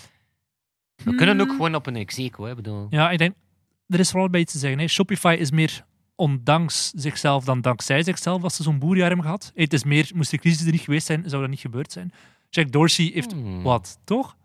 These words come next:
Speaker 2: Hetzelfde met Zoom, hè. Ja, Zoom, oké, leuk, ze hebben een topjaar gehad, maar is dat
Speaker 1: Daarmee dat,
Speaker 2: dankzij hun?
Speaker 1: daarmee dat ik Zoom inderdaad niet pak, omdat,
Speaker 2: Ja.
Speaker 1: oké, het zijn een supergoed product, al hebben ze het ook wel een klein beetje wat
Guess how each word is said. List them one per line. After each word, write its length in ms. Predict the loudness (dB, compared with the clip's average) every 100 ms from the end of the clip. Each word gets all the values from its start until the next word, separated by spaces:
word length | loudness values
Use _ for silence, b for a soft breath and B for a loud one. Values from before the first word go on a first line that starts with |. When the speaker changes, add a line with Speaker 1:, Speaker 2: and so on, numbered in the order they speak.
| _ _ _ _ _
Speaker 2:
Hetzelfde 300 | -2 0 4
met 140 | 4 4
Zoom, 200 | 4 6
hè. 80 |
Ja, 200 | 4 2
Zoom, 300 | 2 4 4
oké, 200 | 4 0
leuk, 400 | 0 2 2 2
ze 60 | 0
hebben 180 | -4 -4
een 60 |
topjaar 320 | -2 -2 -2 -4
gehad, 240 | -6 -4
maar 120 | -6 -2
is 20 |
dat 140 | -2
Speaker 1:
Daarmee 80 | 2
dat, 80 | 2
Speaker 2:
dankzij 200 | 4 4
hun? 80 | 4
Speaker 1:
daarmee 200 | 4 4
dat 100 | 0
ik 20 | -2
Zoom 220 | -2 -2
inderdaad 300 | -2 0 0
niet 100 | 0
pak, 200 | -6 -4
omdat, 180 | -2 2
Speaker 2:
Ja. 100 | 2
Speaker 1:
oké, 100 | 2
het 100 | -2
zijn 160 | -6 -4
een 80 |
supergoed 420 | -2 -4 -4 -6 -6
product, 420 | -4 -6 -8 -10
al 320 | -10 -10 -14
hebben 220 | -14 -12
ze 60 | -12
het 100 | -10
ook 100 | 0
wel 240 | 2 2 -2
een 60 |
klein 240 | -4 -4 -4
beetje 240 | -8 -6
wat 500 | 0 0 0 -4 -8